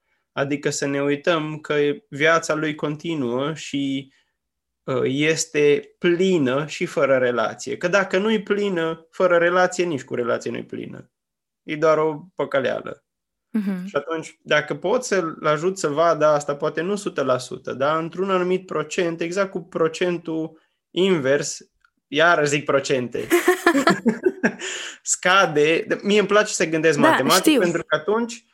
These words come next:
Speaker 1: pot să fiu, un manager se bazează pe cifre. Păi vreau să fiu managerul relației,
Speaker 2: Mhm.
Speaker 1: relației mele și la fel pentru fiecare om să fie un manager în relația lui. Că dacă, ce prețuim, măsurăm.
Speaker 2: Mhm.
Speaker 1: Dacă nu măsori, nu prețuiești. Ok, și atunci,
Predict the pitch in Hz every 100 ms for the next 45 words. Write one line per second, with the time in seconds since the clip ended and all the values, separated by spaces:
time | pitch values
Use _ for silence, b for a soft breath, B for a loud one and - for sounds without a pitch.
0 | _ _ _ 196 233 - 220 220 220 226
1 | - - - - 208 196 233 226 190 185
2 | 185 165 175 175 147 143 - 120 - 123
3 | 151 170 254 254 233 240 226 220 226 214
4 | 190 160 143 139 135 - 135 131 127 -
5 | - 233 147 143 139 135 139 123 123 139
6 | 196 - 196 156 151 165 175 170 165 -
7 | 165 147 135 180 - - 202 196 202 202
8 | 208 208 135 123 123 127 - _ _ _
9 | 143 143 131 - 131 117 - _ _ _
10 | _ _ - 147 147 143 143 139 - -
11 | 220 214 202 202 196 175 170 151 113 113
12 | _ _ - 226 208 214 - 151 - 147
13 | 147 139 151 294 254 - 233 156 139 -
14 | b b b b 156 - 123 156 175 208
15 | 208